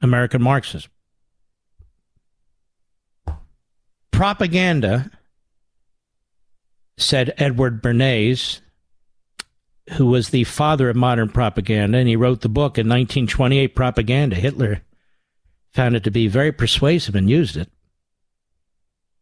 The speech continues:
Propaganda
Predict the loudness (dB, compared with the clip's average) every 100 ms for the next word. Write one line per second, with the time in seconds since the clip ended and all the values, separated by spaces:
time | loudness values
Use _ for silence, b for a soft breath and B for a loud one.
0 | _ _ _ _ _ _ _ _ _ _
1 | _ _ _ _ _ -20 -20 _ _ _
2 | -2 0 0 0 2 2 2